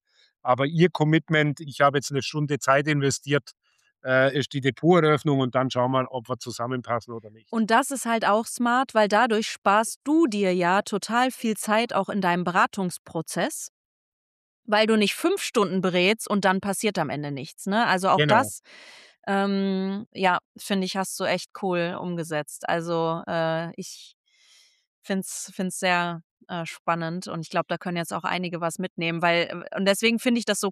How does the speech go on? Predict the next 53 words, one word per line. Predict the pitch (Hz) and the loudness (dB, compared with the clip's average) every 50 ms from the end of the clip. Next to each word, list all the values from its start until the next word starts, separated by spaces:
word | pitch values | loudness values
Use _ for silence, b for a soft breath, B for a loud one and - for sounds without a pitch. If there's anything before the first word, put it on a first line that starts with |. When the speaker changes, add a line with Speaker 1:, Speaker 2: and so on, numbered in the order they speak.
| - - | -4 -2
Speaker 2:
cool, | 233 226 220 | 0 2 2
dass | 208 196 - - | 2 0 0 0
wir | 185 185 | 0 4
heute | 190 202 196 208 190 | 4 2 2 2 -2
auch | 180 - | -2 -2
hier | 202 190 - | -2 -6 -4
zusammensitzen, | - 185 160 175 175 185 190 165 170 165 - - - 185 190 202 208 _ _ _ _ _ _ _ _ _ _ _ - | -4 -4 0 0 0 0 0 -2 -2 -4 -4 -4 -4 -2 -2 -2 -4 _ _ _ _ _ _ _ _ _ _ _ -2
weil | 202 190 190 | 0 0 2
du | 185 240 262 | 2 0 0
bist, | 226 214 240 269 277 - - _ - b b b b b b b b b | 4 4 4 4 4 0 -8 _ -18 b b b b b b b b b
auch | - 214 254 247 | 4 4 4 6
wenn | 254 254 247 | 4 2 4
du | 247 247 | 4 4
ja | 226 214 | 4 4
kein | - 233 226 226 226 | 4 2 2 2 2
Kunde | - - 262 262 254 226 | 2 4 4 4 4 4
von | - - 208 196 196 | 2 2 2 2 4
mir | 190 190 175 | 2 2 4
bist, | 165 190 240 254 - - - | 4 4 2 2 0 -2 0
aber | 202 196 226 | 2 2 2
du | 180 208 240 226 | 2 0 -2 2
bist | 196 247 233 - - - | 2 0 0 0 0 2
eigentlich | 202 214 226 247 240 220 220 220 196 - | 4 4 4 2 0 0 -2 -4 -4 -2
das | - 208 - - | -4 -6 -4 -2
Idealbild | 220 202 185 208 196 196 196 220 233 240 214 185 202 214 226 226 214 - - - - 196 | -4 -2 -2 0 2 4 4 4 4 2 2 2 2 2 4 2 0 -4 -8 -6 2 4
der, | 190 190 190 - - 113 | 4 4 4 2 0 -2
des, | - 180 196 190 - - - - b b b b b b b b b b - | -2 0 0 0 -2 -4 -12 -14 b b b b b b b b b b -8
so | 185 170 233 247 220 | 0 4 4 4 6
wie | 226 240 | 4 2
es | 214 - | 2 4
sein | 196 208 202 208 208 202 185 | 2 4 4 4 4 2 2
sollte. | 165 170 165 160 160 - - 165 147 - - | 4 4 6 4 4 2 0 0 0 2 0
Also, | 175 - 185 180 170 - | 0 2 2 0 0 0
äh, | - - - 160 143 - | -2 -6 -8 -8 -6 -2
wenn | 185 202 208 | 0 0 0
ich | - 277 - | 0 -2 -2
mit | 254 247 - 247 | -2 -2 0 2
meinen | 233 220 214 208 | 2 2 2 0
Kunden | - - 240 226 220 214 - | 0 0 0 0 2 0 2
arbeite, | - 208 226 226 233 233 233 220 - 233 220 | 4 4 4 6 6 4 4 2 -2 -8 -6
kommen | - - 214 214 214 214 | -2 0 0 2 2 2
auch | - 202 202 226 226 233 | 4 4 4 4 4 0
am | 196 190 | -2 0
Ende | - 196 202 196 | 0 -2 -2 -2
genau | 180 190 190 190 190 202 220 233 | -2 0 2 4 4 4 4 2
diese | 202 185 214 240 226 208 220 214 208 | 0 0 -2 -2 -2 0 0 0 2
Mechanismen | 208 202 202 196 - 202 190 190 208 226 - - - 226 220 214 208 | 2 0 0 -2 0 0 2 2 2 0 -2 -4 -4 -2 -2 -2 -2
und | - 202 196 | -2 -4 -6
Prozesse | - - 190 - - - 214 220 - - 202 | -4 -6 -6 -6 -4 -6 -6 -6 -2 0 2
am | 185 180 175 | 2 2 2
Ende | - 190 190 185 175 | 0 -2 -2 0 0
dabei | 180 170 175 165 165 | 0 2 4 2 2
raus. | 156 170 185 190 175 180 208 240 - - | 4 4 4 4 4 2 0 -2 -6 -10